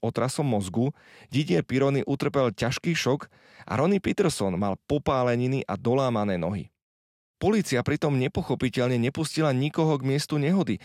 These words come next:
dokonca ani doktora Sida Watkinsa, ktorý asistoval miestnym záchranárom. Tí prirodzene ratovali najskôr domáceho Brambilu, ktorý vyzeral so svojimi zraneniami najhoršie. Ronnie Peterson ležal dlho vedľa vraku Lotusu,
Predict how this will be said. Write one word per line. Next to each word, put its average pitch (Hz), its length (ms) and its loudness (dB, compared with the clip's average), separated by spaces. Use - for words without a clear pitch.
dokonca 165 480 0
ani 120 160 2
doktora 127 560 0
Sida 147 240 -2
Watkinsa, 135 640 -2
ktorý 123 240 0
asistoval 135 640 -2
miestnym 107 400 -2
záchranárom. 92 800 -2
Tí 170 160 -2
prirodzene 120 560 2
ratovali 135 400 0
najskôr 127 480 0
domáceho 110 480 0
Brambilu, 113 560 -2
ktorý 208 240 0
vyzeral 139 480 0
so 107 80 -2
svojimi 147 480 -2
zraneniami 110 720 0
najhoršie. 98 640 -4
Ronnie 180 240 2
Peterson 123 560 0
ležal 120 320 0
dlho 127 320 0
vedľa 131 400 0
vraku 113 240 -2
Lotusu, 127 480 0